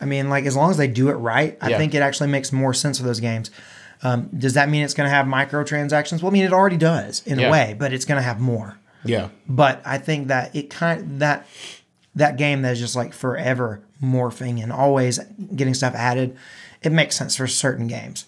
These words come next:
Speaker 2: Mm-hmm.
Speaker 1: You know, obviously the next Mario game hopefully won't be that way.
Speaker 2: God, it can't
Speaker 1: Then, you
Speaker 2: be.
Speaker 1: know, um, you know, Zelda games, they're not gonna have, be that way, but
Speaker 2: Yeah. Metroid Prime, which
Speaker 1: Yeah.
Speaker 2: is never gonna come out, obviously won't be that way 'cause it's never coming out.
Speaker 1: Yeah. <laughs>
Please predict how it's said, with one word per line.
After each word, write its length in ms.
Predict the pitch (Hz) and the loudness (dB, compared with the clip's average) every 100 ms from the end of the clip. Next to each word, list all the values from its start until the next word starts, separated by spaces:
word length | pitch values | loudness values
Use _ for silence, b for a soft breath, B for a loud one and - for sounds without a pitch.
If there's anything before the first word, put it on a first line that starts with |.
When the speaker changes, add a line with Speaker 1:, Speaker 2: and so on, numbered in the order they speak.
| B | B
Speaker 2:
Mm-hmm. 300 | 104 101 98 | -6 -4 -2
Speaker 1:
You 100 | 151 | 0
know, 240 | 131 127 127 | 2 2 2
obviously 340 | 147 156 143 | 2 2 0
the 100 | 147 | 0
next 180 | 139 131 | -2 0
Mario 280 | 135 135 127 | 0 2 2
game 340 | 123 123 123 - | 0 -2 -4 -6
hopefully 340 | - 131 127 | -4 -4 -2
won't 180 | 117 120 | -2 0
be 120 | 143 | 2
that 160 | 151 147 | 2 2
way. 360 | 151 147 147 143 | 4 6 6 4
Speaker 2:
God, 220 | 98 95 | 0 -2
it 40 | - | -4
can't 180 | 139 131 | -2 2
Speaker 1:
Then, 80 | 123 | 2
you 60 | |
Speaker 2:
be. 80 | 123 | 2
Speaker 1:
know, 280 | 120 120 123 | 2 0 0
um, 320 | 120 117 117 - _ _ _ _ 123 - | -2 -2 -4 -10 _ _ _ _ -16 -8
you 140 | 165 | -4
know, 180 | 113 113 135 | -2 -2 0
Zelda 340 | 123 143 143 | 4 6 4
games, 440 | 135 135 135 127 - | 4 2 0 -2 -6
they're 180 | 131 147 | 0 2
not 200 | 139 123 | 2 0
gonna 280 | - 120 117 - - | -2 -2 -2 -4 -4
have, 200 | 120 113 | -4 0
be 120 | 123 | 0
that 160 | 117 117 | 0 -2
way, 180 | 113 113 | -10 -8
but 220 | 113 - _ - | -10 -10 _ -8
Speaker 2:
Yeah. 240 | 113 101 101 - b b b b | -4 -2 -4 -12 b b b b
Metroid 400 | 117 113 110 104 | 0 2 2 0
Prime, 520 | 113 110 113 110 110 | 0 0 -2 -4 -4
which 280 | 107 107 - | 0 0 0
Speaker 1:
Yeah. 80 | 120 | -4
Speaker 2:
is 80 | 110 | -2
never 180 | 113 110 | -2 -2
gonna 140 | 104 | -4
come 140 | 104 120 | -2 0
out, 360 | 120 120 117 - _ | 0 0 -2 -8 _
obviously 400 | 110 113 113 120 | 0 0 -2 -4
won't 180 | 107 101 | -4 -4
be 80 | 110 | -4
that 160 | 110 | -4
way 140 | 113 113 | -4 -4
'cause 120 | 120 | -6
it's 80 | 113 | -6
never 140 | 120 | -6
coming 200 | 110 131 | -4 -6
out. 120 | 147 - - | -6 -10 -12
Speaker 1:
Yeah. 80 | - - _ B B B B B | -14 -14 _ B B B B B
<laughs> 100 | B | B